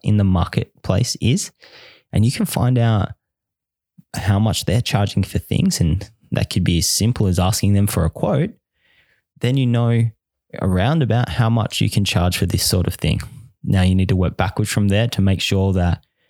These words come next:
you can do the service or create the product for a similar price. And that there might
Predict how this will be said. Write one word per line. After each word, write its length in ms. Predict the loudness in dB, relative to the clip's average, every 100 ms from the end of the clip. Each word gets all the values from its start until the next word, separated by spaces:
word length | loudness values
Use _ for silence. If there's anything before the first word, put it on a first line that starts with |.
| _ _ _
you 180 | 0 0
can 420 | 0 0 2 0 -6
do 640 | -2 0 2 2 0 0 -2 -2
the 120 | -2
service 640 | -2 0 0 2 0 0
or 220 | 0 0
create 460 | -2 -2 0 0 0
the 80 | -4
product 420 | -2 -2 -2 -4
for 180 | -2 -2
a 60 |
similar 360 | 0 0 2 0
price. 540 | 0 -2 -2 -4 -10 -16 _ _ _ -18 -14 -14 _ _ _ _ -2
And 140 | 0
that 220 | 0 0
there 500 | 0 2 2 2 0 0
might 580 | 2 2 2 0 -2